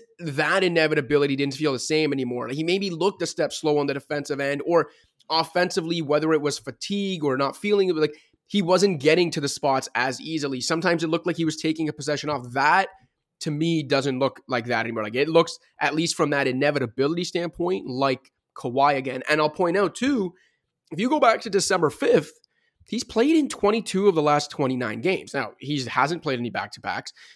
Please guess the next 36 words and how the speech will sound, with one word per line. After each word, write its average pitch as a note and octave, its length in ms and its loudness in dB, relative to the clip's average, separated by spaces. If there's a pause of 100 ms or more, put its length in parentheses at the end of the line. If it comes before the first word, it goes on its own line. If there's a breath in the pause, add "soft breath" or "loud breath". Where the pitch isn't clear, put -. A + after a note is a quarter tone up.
(180 soft breath)
If D#3+ 120 0
we're D#3 120 2
being D3 160 0
honest, D#3 360 2 (200)
people F3+ 240 -6
should - 160 -8
probably D3 200 2
stop C3 340 -2
hoping D#3 360 0
or A#2+ 100 0
waiting D#3 240 2
for B2 120 -8
that, A2+ 260 -6
'cause C3 120 -6
he G3+ 120 2
might F3+ 240 4
never D3 200 4
play C#3+ 200 0
another B2+ 220 0
back-to-back A#2+ 580 -2
in B2+ 60 -6
his A#2 100 -8
entire B2+ 300 -4
career. D3 360 0
And A#2+ 100 -4
I, A#2 100 -4 (140)
I, B2+ 140 -8 (400)
I'm D#3+ 140 4
not F#3 160 6
even F3+ 120 2
exaggerating C3+ 600 2
about A2+ 220 -14
that. - 180 -18 (800)
So E3 560 6 (360)
it's F3 220 2
like, E3 260 0